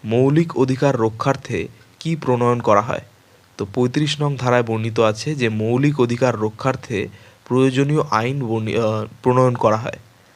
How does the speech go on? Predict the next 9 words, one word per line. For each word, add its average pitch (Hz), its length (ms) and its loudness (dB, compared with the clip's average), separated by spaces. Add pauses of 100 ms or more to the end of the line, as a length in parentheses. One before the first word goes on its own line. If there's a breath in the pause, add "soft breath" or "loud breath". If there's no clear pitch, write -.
(300 soft breath)
নেক্সট 117 280 -6
নাম্বার 107 240 -2 (300)
সেভেন, 110 440 0 (520 soft breath)
ছত্রিশ 156 680 -2
নং 147 180 2
ধারা, 120 320 -2 (400)
সংবিধানের 139 720 0 (120)
কোন 170 320 0
ধারা 117 400 -2